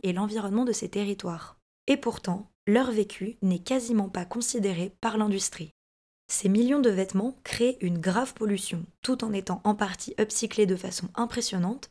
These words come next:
par les tailleurs du marché de Cantamento, qui en font de nouvelles pièces malgré une qualité très difficile à travailler.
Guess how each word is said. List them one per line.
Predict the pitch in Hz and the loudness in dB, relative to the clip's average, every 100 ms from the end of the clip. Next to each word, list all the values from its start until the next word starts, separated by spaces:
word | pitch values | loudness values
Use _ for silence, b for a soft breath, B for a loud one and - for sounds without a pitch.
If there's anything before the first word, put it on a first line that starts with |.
| - | -4
par | 190 175 | -2 0
les | 175 | 0
tailleurs | 185 220 240 | 0 0 0
du | 180 | -2
marché | 170 - 233 | 0 0 0
de | 175 | 0
Cantamento, | - 214 214 226 196 180 170 - _ _ _ - | 0 0 2 0 0 -2 -6 -12 _ _ _ -8
qui | - | 2
en | 226 | 2
font | - 214 | 2 0
de | 180 | 2
nouvelles | 196 254 214 | 4 4 4
pièces | 190 185 208 - - | 2 -2 -2 -4 0
malgré | 190 190 202 | 0 0 0
une | 202 | -2
qualité | 185 175 170 226 226 | -2 -4 0 -2 -2
très | - - 226 | -8 -2 -2
difficile | 214 - - 226 | -2 -4 -2 -2
à | 185 | -2
travailler. | - 196 185 160 | -4 -2 -2 -4